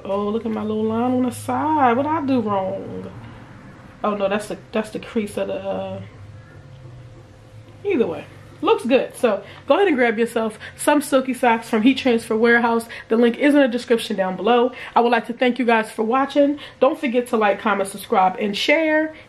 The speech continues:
And be breezy. Oh, wait, do you guys see this shirt? Wait a minute. You guys see this shirt?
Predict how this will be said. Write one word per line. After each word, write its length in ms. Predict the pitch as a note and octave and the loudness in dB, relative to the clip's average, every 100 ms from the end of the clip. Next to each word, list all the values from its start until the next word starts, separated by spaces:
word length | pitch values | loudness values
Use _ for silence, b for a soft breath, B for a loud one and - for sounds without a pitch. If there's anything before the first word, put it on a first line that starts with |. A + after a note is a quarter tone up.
| - | -4
And 460 | A#3 A#3+ A#3 A#3 A3+ - - | 2 4 6 4 2 -8 -4
be 160 | A3+ A3+ | 2 2
breezy. 500 | F3+ F3 F3 G3 F#3 - - - - - - - - - - - | 0 -8 -8 -12 -14 -20 -20 -20 -20 -20 -20 -20 -20 -20 -6 -6
Oh, 140 | - - | -6 0
wait, 380 | D4 G#4+ - - - | 2 2 0 -18 -2
do 60 | C#4+ | 2
you 140 | B4 | 2
guys 140 | B4+ | 0
see 180 | - G4 | -2 0
this 180 | F#4+ D#4+ | 0 -2
shirt? 360 | - B3 F4+ - - - - - _ _ _ _ - - - - - | 0 -2 -2 -10 -20 -20 -20 -20 _ _ _ _ -20 -20 -20 -18 -12
Wait 0 | |
a 40 | G#3 | -12
minute. 180 | F#3 - - - - - - - - - - - - - - B B B B | -12 -16 -18 -20 -20 -20 -20 -20 -10 -6 -6 -8 -18 -20 -20 B B B B
You 80 | - | -2
guys 180 | C#4 C#4+ | 0 0
see 140 | - | 0
this 140 | C#4 - | 0 0
shirt? 260 | D4 D4 | -2 -4